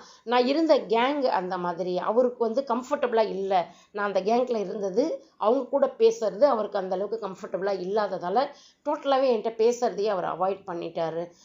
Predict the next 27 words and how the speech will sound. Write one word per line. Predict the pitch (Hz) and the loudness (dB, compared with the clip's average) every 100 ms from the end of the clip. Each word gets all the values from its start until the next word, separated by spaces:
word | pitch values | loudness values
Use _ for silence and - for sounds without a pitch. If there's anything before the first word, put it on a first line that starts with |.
| _ - | _ -6
ஆ, | 214 202 | -2 0
மத்தபடி | 196 214 247 269 285 | -2 0 2 2 2
வந்து | 269 247 254 | 2 4 4
எனக்கு | 220 214 240 | 4 2 2
அவருக்கும் | 226 214 226 | 0 0 0
நல்ல | 190 214 277 302 | 0 0 2 2
ரிலேஷன்ஷிப் | 277 196 196 190 190 180 180 175 | 0 -2 -6 -6 -8 -8 -10 -8
வந்து | 175 175 175 170 170 170 | -6 -4 -4 -6 -6 -6
இருந்துச்சு" | 175 175 170 - 175 - - _ - | -6 -6 -8 -6 -8 -8 -14 _ -6
அப்படின்னு | 185 196 | -4 -4
சொல்லிட்டு | 190 196 185 190 | -4 -4 -2 0
மணி | 220 196 214 | 0 0 -4
பத்தி | 196 202 | -4 -4
பேசிட்டு | 196 180 208 | -4 -6 -8
இருந்தாங்க. | 175 170 208 285 - _ | -8 -4 -2 -4 -8 _
இன்னொன்னு | 240 294 320 285 285 | -2 2 4 4 2
மணியை | 233 247 311 294 277 254 226 | 2 0 0 2 2 4 4
இன்டர்வியூ | |
எடுக்கும்போது | 226 240 233 220 214 202 208 247 247 | 4 4 4 0 -2 -2 4 4 4
மணி | 208 214 | 2 -2
சொன்னாராம், | 240 214 185 185 180 185 - - _ | -2 -4 -4 -2 -2 -4 -10 -20 _
"நான் | 214 220 | -2 2
வந்து | 240 277 | 2 2
என்னையும் | 220 208 262 294 269 | 2 2 2 0 0
பார்த்துக்கிட்டு | 220 202 185 190 240 254 | 0 0 -4 2 4 4
இன்னொருத்தரையும் | - 202 262 277 247 254 262 240 | 2 0 4 4 4 2 0 0
பார்த்துக்கிட்டு | 196 196 180 240 | -4 -4 0 2